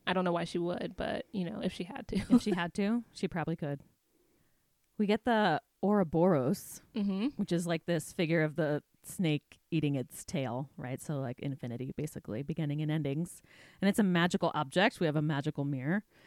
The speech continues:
Speaker 2: I saw it as, like, a potential metaphor for, like, what new agey people now call, like, shadow work.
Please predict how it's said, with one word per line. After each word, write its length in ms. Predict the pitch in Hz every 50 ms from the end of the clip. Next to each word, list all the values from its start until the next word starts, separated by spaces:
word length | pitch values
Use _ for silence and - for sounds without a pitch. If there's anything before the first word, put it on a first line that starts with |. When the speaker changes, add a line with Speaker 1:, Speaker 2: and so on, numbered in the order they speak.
| - - _ -
Speaker 2:
I 120 | 214 330
saw 180 | - 359 339 339
it 60 | 349
as, 100 | 339 269
like, 140 | 330 320 -
a 80 | 311
potential 440 | - 320 - - 202 202 214 - 262
metaphor 460 | 220 170 165 196 - - 190 190 196
for, 140 | 190 233 190
like, 320 | 190 175 170 175 - - _ _ _ _ -
what 260 | 170 165 170 - -
new 220 | 170 165 165 165
agey 500 | 165 160 165 160 156 180 165 165 160 160 -
people 640 | 196 165 151 - 160 156 151 151 151 151 156 165 160 _ _ _ _ _ _
now 600 | - 160 156 147 143 147 147 147 147 147 143 160 - - - -
call, 260 | - 143 135 139 131
like, 180 | 135 131 123
shadow 360 | - - - 135 131 135 151 147
work. 380 | 147 156 156 175 - - -